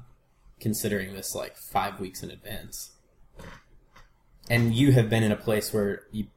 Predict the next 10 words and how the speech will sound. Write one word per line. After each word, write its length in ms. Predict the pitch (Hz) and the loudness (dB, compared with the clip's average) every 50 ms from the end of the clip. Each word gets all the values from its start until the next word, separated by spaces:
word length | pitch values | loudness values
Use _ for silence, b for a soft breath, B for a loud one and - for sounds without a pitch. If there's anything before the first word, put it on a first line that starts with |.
| _ - | _ -6
what, 280 | 110 107 - - _ - | -6 -6 -6 -8 _ -10
did 320 | - - 107 101 104 104 | -8 -6 -6 -4 -4 -2
you 100 | 120 113 | -2 -4
clinch 400 | - - - 104 101 113 123 - | -4 -4 -4 -2 0 0 0 0
in, 100 | 113 107 | -2 -2
like, 240 | 104 98 98 - - | 0 -2 -4 -6 -4
week 280 | 104 107 104 - - - _ _ _ _ _ - | -4 -4 -4 -4 -10 -18 _ _ _ _ _ -8
eight 260 | - 101 104 104 - - | -6 -4 -4 -4 -2 0
last 320 | 120 127 127 120 - - | 0 0 0 -2 -4 -4
year? 140 | 156 156 | -2 -2